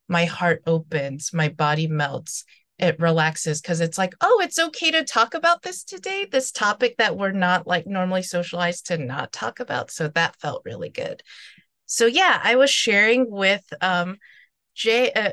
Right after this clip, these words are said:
Jay and Shonda, Jay's listening, um, when I hopped on,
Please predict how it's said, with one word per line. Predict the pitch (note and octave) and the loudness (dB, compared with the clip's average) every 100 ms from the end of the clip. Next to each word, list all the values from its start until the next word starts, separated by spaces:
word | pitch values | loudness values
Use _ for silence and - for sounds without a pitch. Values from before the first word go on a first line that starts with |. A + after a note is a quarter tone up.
| - | -4
Jay | - G3+ G3+ | -4 -2 -2
and | G3 | -4
Shonda, | - F#3+ F#3 E3 D#3+ | -6 -4 -2 -2 -4
Jay's | E3 E3 F3+ | -6 -8 -6
listening, | E3 D#3+ D#3+ F#3+ - - - - | -6 -4 -4 -4 -8 -20 -6 2
um, | F#3+ F3 F3+ F3+ - | 4 6 2 -2 -10
when | F#3 F#3 F3+ | -4 0 2
I | F#3 | 2
hopped | F3 F#3 E3+ D#3+ - | 0 0 0 -2 -6
on, | G3 F#3 D#3 E3 | -2 0 0 -2